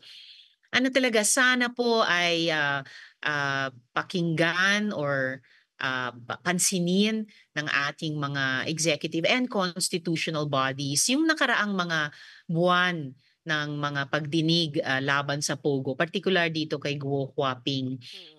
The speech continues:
Speaker 1: And, ah, you know, hopefully do right by our citizens,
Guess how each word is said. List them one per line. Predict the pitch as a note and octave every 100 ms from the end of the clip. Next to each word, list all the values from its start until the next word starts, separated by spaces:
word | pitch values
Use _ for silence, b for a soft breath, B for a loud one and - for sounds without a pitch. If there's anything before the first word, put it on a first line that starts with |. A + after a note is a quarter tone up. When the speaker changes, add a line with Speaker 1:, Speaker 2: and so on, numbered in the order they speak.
| D3
Speaker 1:
And, | G#3 G3+ F#3+ F#3 F3
ah, | E3+ E3 D#3+ F#3
you | C#4
know, | C4+ B3
hopefully | C#4 - C4+ G#3+
do | F3+ G#3
right | F#3 F3 F3
by | D#3 D#3
our | C#3+ D3 D3
citizens, | C#3 E3+ D#3 D3 C#3 C#3+ C#3 -